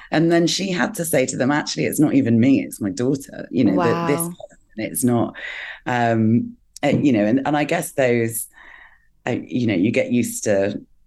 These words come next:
Speaker 1: I suppose, surprising <laughs> people with that information. But, uh, you know, you'd look around the waiting room and I, you know, a lot of people have told me they share this experience. You know, you,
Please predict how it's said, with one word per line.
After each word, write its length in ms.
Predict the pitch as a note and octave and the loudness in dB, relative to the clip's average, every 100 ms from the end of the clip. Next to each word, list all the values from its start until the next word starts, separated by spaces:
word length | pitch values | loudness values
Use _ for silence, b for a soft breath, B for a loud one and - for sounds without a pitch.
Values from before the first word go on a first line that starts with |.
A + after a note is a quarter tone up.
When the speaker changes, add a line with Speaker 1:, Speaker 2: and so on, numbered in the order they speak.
| - | -8
Speaker 1:
I 100 | A#2 | -6
suppose, 500 | G#2+ - G2+ F#2+ - | -6 -4 -2 -2 -4
surprising 540 | A#2 G#2+ A2+ G#2+ G#2+ G#2 | -6 -2 -2 0 0 2
<laughs> 80 | C3+ | 0
people 380 | C3+ - G3 | -2 0 0
with 160 | E3+ F3 | 2 0
that 220 | D3 C#3 | 0 0
information. 800 | C3+ B2+ C3+ A#2 A#2 - G#2 G2+ | -2 -2 -4 -4 -2 0 0 0
But, 220 | A2+ - B B B B | -2 -4 B B B B
uh, 40 | D#3+ | -2
you 180 | C#3+ E3+ | 0 2
know, 100 | B2 | 2
you'd 200 | B2+ C#3+ | 2 2
look 240 | E3+ - | 0 0
around 240 | A#2+ A2+ | -4 -2
the 80 | A2+ | -2
waiting 360 | A2+ A2 - A2 | -2 -4 -2 0
room 220 | G#2+ G#2 | 4 4
and 140 | G#2 | 4
I, 140 | A2 G#2+ | 2 0
you 160 | B2+ A2 | -2 0
know, 140 | G2+ | 0
a 20 | |
lot 240 | A2 A#2 - | 2 0 0
of 120 | G#2 | -4
people 320 | G#2+ G#2 G2+ | -4 -4 -2
have 240 | G2+ F#2 - - _ _ - | -2 -2 -4 -18 _ _ -12
told 220 | - A2+ F2+ | -2 0 0
me 100 | F#2+ | 0
they 280 | F#2+ G#2+ - | 2 0 -2
share 340 | - C3+ G#2+ | -4 0 0
this 180 | G2+ G#2 | -2 -4
experience. 640 | G#2 - A#2+ A2 F#2 G#2 | -10 -4 -2 0 -2 -4
You 60 | A2+ | 2
know, 80 | G#2+ | 4
you, 340 | G2+ A2+ G#2 | 4 4 0